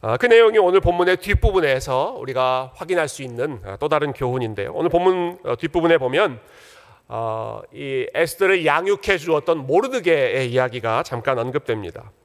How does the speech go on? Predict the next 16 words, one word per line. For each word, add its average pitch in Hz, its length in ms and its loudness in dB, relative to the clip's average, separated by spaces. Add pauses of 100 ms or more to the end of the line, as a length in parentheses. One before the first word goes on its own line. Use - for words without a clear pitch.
(1900)
어, 135 180 2
에스더가 240 400 4
왕비가 208 400 4
된 196 180 2
후에도 180 640 4
이 160 120 -4
모르드게는 165 580 2
계속해서, 214 680 -4 (180)
예, 123 140 -2
왕궁의 185 580 0
문을 175 420 2
지키는, 160 640 -2 (160)
어, 117 340 -6
그러한, 185 400 0 (420)
아, 127 340 0
참 156 440 -6